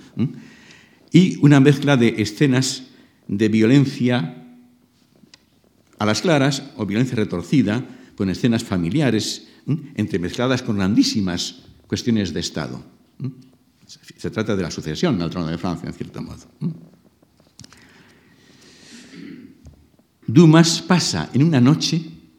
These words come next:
del anonimato a la gloria más absoluta. "He compuesto más de cincuenta dramas", escribirá años más tarde. "Ninguno está mejor compuesto".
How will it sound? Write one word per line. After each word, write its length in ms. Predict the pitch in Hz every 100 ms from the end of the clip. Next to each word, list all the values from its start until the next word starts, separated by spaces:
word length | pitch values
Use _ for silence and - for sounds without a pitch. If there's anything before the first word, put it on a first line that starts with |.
| _ _
del 240 | 101 117 -
anonimato 960 | 123 120 117 117 190 - 190 - - - - _ _ _ _ -
a 140 | 107
la 100 | 95
gloria 340 | 117 165 165
más 220 | 117 117 110
absoluta. 560 | - 71 67 - 90 - _ _ _ _ _ _ _ _ _ _ _ _ _ _
"He 100 | 135
compuesto 480 | 135 143 135 147 139
más 180 | 127 127
de 60 | 123
cincuenta 480 | 123 104 117 110
dramas", 480 | 101 110 92 67 - -
escribirá 360 | - 101 98
años 180 | 101 92
más 200 | 87 80
tarde. 400 | - 73 64 60 - _ _ - -
"Ninguno 380 | 101 107 165 131
está 200 | - 101
mejor 300 | 95 104 -
compuesto". 540 | 85 - - -